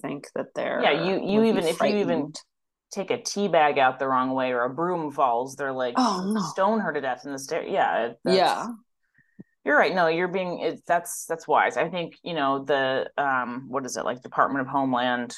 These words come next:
Speaker 2: Security, they, I think they even have a, a warning
Speaker 1: Yeah, they
Speaker 2: around
Speaker 1: give
Speaker 2: this.
Speaker 1: it to you.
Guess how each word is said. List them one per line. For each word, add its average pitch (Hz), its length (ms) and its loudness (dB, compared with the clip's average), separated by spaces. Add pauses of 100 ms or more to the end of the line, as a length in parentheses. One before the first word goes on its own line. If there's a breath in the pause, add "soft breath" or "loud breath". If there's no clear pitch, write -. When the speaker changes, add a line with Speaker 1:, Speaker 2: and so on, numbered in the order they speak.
Speaker 2:
Security, 135 560 0
they, 156 120 6
I 135 100 6
think 143 160 -2
they 110 140 0
even 135 200 0
have 120 320 -2
a, 92 300 -2 (260)
a 139 60 0
warning 131 560 -4 (180)
Speaker 1:
Yeah, 190 320 0 (500 loud breath)
they 165 80 8
Speaker 2:
around 143 140 8
Speaker 1:
give - 160 4
Speaker 2:
this. 170 140 0
Speaker 1:
it - 120 -4
to 143 60 -4
you. 101 420 -8